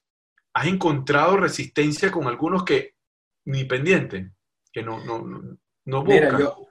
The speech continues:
Speaker 2: yo
Speaker 1: Yo
Speaker 2: realmente,
Speaker 1: lo dudo,
Speaker 2: eh,
Speaker 1: ¿no? Pero
Speaker 2: yo realmente lo, lo, lo, lo que veo es que todos los deportistas que están en la élite tienen un, una mentalidad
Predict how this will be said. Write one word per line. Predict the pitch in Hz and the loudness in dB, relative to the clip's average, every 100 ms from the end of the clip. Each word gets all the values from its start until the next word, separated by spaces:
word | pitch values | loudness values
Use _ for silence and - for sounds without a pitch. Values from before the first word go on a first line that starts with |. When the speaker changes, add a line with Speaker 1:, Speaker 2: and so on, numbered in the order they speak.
| 127 | -6
Speaker 2:
yo | 131 151 | 4 6
Speaker 1:
Yo | |
Speaker 2:
realmente, | - 185 175 202 190 208 208 151 | 8 6 6 2 0 2 4 6
Speaker 1:
lo | 156 | 6
dudo, | 220 202 | 8 8
Speaker 2:
eh, | 156 | 6
Speaker 1:
¿no? | 156 208 | 6 4
Pero | 131 107 98 _ _ _ _ _ _ _ | 4 0 -2 _ _ _ _ _ _ _
Speaker 2:
yo | 127 143 | -2 0
realmente | 160 190 196 202 196 196 | 4 2 4 0 0 0
lo, | 190 156 | 2 2
lo, | 135 135 131 | 0 -2 -2
lo, | 139 135 135 131 | -2 -2 0 -2
lo | 135 127 127 | -2 2 2
que | 123 127 | 2 4
veo | 135 160 175 | 6 8 6
es | |
que | 175 165 | 2 -2
todos | 160 170 175 | 0 2 4
los | 175 | 4
deportistas | 156 131 127 135 131 160 | 2 -2 -4 -4 -2 -4
que | 147 | -4
están | 127 127 131 143 147 _ - | -4 -2 -2 -4 -14 _ -10
en | 131 127 | -4 0
la | 117 120 | 2 4
élite | 131 139 139 175 165 - _ _ _ | 4 0 -2 -4 -6 -12 _ _ _
tienen | 117 120 127 | -4 -2 -2
un, | 135 135 - | -4 -6 -6
una | 123 120 | -4 -2
mentalidad | 143 127 117 110 113 117 123 | -2 0 0 2 4 4 2